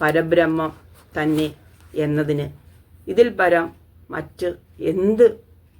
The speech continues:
അറിവാണ് നമുക്ക് വേണ്ടത്? ഭഗവാനെക്കുറിച്ച് പഠിക്കുന്നവർക്കൊക്കെ ഭഗവാൻ ദൈവം തന്നെയാണ്.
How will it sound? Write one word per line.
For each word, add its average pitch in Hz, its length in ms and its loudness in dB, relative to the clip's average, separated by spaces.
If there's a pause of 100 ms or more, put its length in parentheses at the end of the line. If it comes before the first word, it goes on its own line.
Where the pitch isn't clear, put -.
(200)
അറിവാണ് 165 460 0
നമുക്ക് 147 320 -4
വേണ്ടത്? 131 300 -4 (560)
ഭഗവാനെക്കുറിച്ച് 170 920 0 (1500)
പഠിക്കുന്നവർക്കൊക്കെ 208 1040 2 (1000)
ഭഗവാൻ 165 400 2 (840)
ദൈവം 175 320 2 (120)
തന്നെയാണ്. 165 600 0